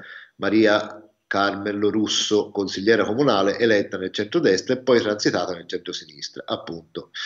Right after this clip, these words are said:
E quindi c'è questa questione di questo, di, di questo voto di scambio e il precipitato politico, però, eh, che se ne occupa anche lo stesso Fatto Quotidiano a pagina tre,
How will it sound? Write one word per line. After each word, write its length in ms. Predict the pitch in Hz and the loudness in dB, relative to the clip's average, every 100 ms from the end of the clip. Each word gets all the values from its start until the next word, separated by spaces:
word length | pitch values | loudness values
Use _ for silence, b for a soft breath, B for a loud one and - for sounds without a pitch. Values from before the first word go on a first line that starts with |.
| B B B B B | B B B B B
E 60 | |
quindi 240 | 139 190 143 | 4 6 6
c'è 240 | 170 127 | 4 2
questa 200 | 123 151 | 0 0
questione 320 | 147 151 160 | 2 2 2
di 100 | 135 | 2
questo, 460 | 110 107 - 107 101 | 2 0 -2 -2 -2
di, 160 | 98 - | -8 -6
di 80 | |
questo 500 | 104 104 98 107 104 | -2 0 0 0 0
voto 280 | 101 131 123 | 4 4 4
di 100 | 113 | 2
scambio 640 | 110 - 120 104 - 113 | 0 2 2 2 2 2
e 100 | 120 | 4
il 140 | 147 139 | 0 0
precipitato 580 | 139 135 139 165 151 135 | -2 0 2 4 4 2
politico, 540 | 165 143 139 156 131 | 4 4 4 2 0
però, 480 | 131 135 127 160 - B B B B B _ _ | 0 4 4 4 -2 B B B B B _ _
eh, 460 | - 95 92 67 - | -18 -14 -14 -14 -14
che 200 | - - 98 90 69 71 _ _ _ _ _ _ | -12 -12 -12 -18 -20 -20 _ _ _ _ _ _
se 280 | - - 101 | -12 -8 -2
ne 80 | 98 | 4
occupa 640 | 101 - 104 104 101 101 | 4 4 -2 2 4 2
anche 320 | 101 104 104 | 0 -4 -2
lo 140 | 98 95 | -2 -2
stesso 400 | 98 101 98 95 | 0 -2 -2 0
Fatto 400 | 104 98 - 95 | 2 2 0 0
Quotidiano 1080 | 98 95 95 101 107 107 107 104 104 _ - | 0 0 2 4 4 2 2 0 -2 _ -12
a 140 | 95 | -10
pagina 480 | - 104 95 104 98 | 0 2 2 0 -2
tre, 440 | 101 117 107 - | 2 4 4 0